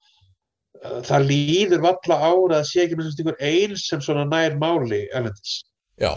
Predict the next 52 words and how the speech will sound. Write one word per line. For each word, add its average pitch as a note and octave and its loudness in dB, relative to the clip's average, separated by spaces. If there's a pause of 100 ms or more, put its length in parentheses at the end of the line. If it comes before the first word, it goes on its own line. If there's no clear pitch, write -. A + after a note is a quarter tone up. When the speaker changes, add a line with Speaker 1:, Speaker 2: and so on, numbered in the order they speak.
Speaker 2:
þannig, G#2+ -2
og, A2 0
og, A2 2
og A2+ 0
stundum C#3+ 0
er B2+ 6
það A2+ 6
eins A2+ 0
og A#2 6
það, A2+ 2
sko, A2+ 0
tvö B2+ 0
þúsund A2+ 0
og A2+ -2
fimmtán B2+ 0
voru A2 4
það G#2 2
þrjár, C3+ 6
sko. - -12 (340)
Speaker 1:
Já, C#3 6
einmitt. A#2+ -4 (140)
Speaker 2:
Og A2+ -20
þá B2+ 0
var C3+ 8
búið, C#3 4
það, C3+ 0
en B2 -2
þá C#3+ 2
var D3 4
búið D3 4
að C#3+ 4
vera C#3+ 4
svona C#3 0
alda, D#3 0
sko, B2+ -4
sem B2+ -2
var C3+ 2
að B2+ -14
koma, E3+ 0
og - -2
maður G#2 -2
sá D#3 0
hana C3+ 0
stækka, B2 -2
sko, G2 -8
frá - 0
sirka B2+ -4 (220)
tvö A#2+ -4
þúsund A#2 -10
og - -20
tíu, C#3+ -4
sko. - -20